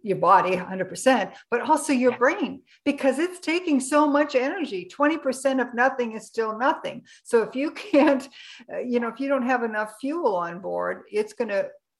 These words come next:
Speaker 1: ultimately tax your brain. I love what you said earlier about, about the, um,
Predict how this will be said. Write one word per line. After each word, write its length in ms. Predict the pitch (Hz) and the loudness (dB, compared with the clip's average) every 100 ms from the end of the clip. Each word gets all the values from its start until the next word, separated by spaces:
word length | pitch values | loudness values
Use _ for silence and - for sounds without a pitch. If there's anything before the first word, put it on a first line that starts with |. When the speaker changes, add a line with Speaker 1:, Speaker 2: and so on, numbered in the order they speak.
| 220 - | -6 0
Speaker 1:
ultimately 600 | 233 339 - 233 185 202 | 2 2 0 -4 -4 -8
tax 440 | 196 214 185 - - | -8 -4 -4 -6 -8
your 100 | 185 | -8
brain. 400 | 220 226 190 - - - - - | -2 -2 -2 -6 -16 -20 -18 -4
I 160 | 277 | 2
love 200 | 294 311 - | 6 6 6
what 220 | 427 415 | 2 2
you 40 | |
said 320 | 311 - 240 - | -8 0 2 2
earlier 460 | 214 226 226 202 | -2 -4 -6 -4
about, 360 | 190 196 185 - - | -2 -2 -4 -6 -16
about 380 | 185 180 170 - | -8 -6 -6 -8
the, 360 | 180 - - | -12 -14 -8
um, 400 | 190 175 170 170 | -4 -4 -4 -10